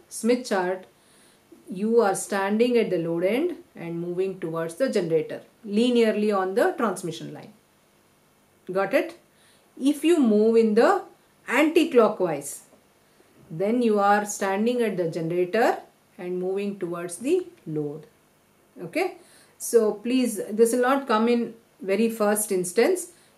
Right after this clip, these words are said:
You should keep practicing it. If you use the Smith chart for a number of problems, then you will understand all this.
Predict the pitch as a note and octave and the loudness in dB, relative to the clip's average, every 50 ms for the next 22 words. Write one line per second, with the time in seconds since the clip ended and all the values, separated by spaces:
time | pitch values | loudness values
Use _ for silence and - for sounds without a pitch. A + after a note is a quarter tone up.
0 | - - G#3 G#3 G#3 A#3 G#3+ A3 - - A3+ A3 A3+ - - G#3 E3 D#3+ - - | -10 -6 -6 -4 -2 -2 -4 -4 -4 -4 -4 -4 -4 -6 -6 -6 -6 -6 -4 -4
1 | A3 A3 G3+ G#3+ A3+ G#3 G3+ G3+ A#3+ D#4+ - - - _ _ _ _ _ _ - | -4 -2 -2 -2 -2 -2 0 2 0 0 0 -4 -14 _ _ _ _ _ _ -12
2 | G3+ G3+ - G#3+ G#3 G#3 G#3+ A#3+ D4 E4+ E4 E4 C#4+ - - A3 G3+ F#3 F#3+ - | -12 -8 -4 -2 0 0 2 4 2 2 2 2 0 0 0 -2 -4 -4 -4 -6
3 | - G3+ G3 G3+ G#3 G#3 - - G3 F#3 F#3 F3+ F3+ F3 F3 F#3 G#3+ A3+ A#3 B3 | -4 -2 -2 -2 -2 -4 -4 -6 -4 -2 -2 -2 -2 -4 -4 -2 -2 2 4 4
4 | A3+ - A3 - - F3 F3 G3+ A#3+ A#3+ A#3 G#3 F#3+ F3+ F#3 F3+ - - - - | 2 2 0 -4 -6 -2 0 0 0 2 0 0 0 -2 -4 -6 -8 -14 -18 -20
5 | - _ _ _ - E3+ F#3+ F#3+ F#3+ F#3 F#3 F3+ F3 E3+ F#3 A3 D4+ D#3+ D#3+ - | -20 _ _ _ -4 -2 -2 -2 0 0 0 0 0 2 2 2 2 0 -2 -6
6 | - F3+ F#3+ G3 F#3 E3 - - - E3 D#3+ E3 E3 - - - E3+ E3 D#3 D3 | -6 -4 -4 -2 -2 -2 -2 -4 -6 -8 -8 -8 -10 -12 -12 -10 -8 -8 -8 -8
7 | C#3+ - - - - - | -10 -12 -16 -18 -20 -20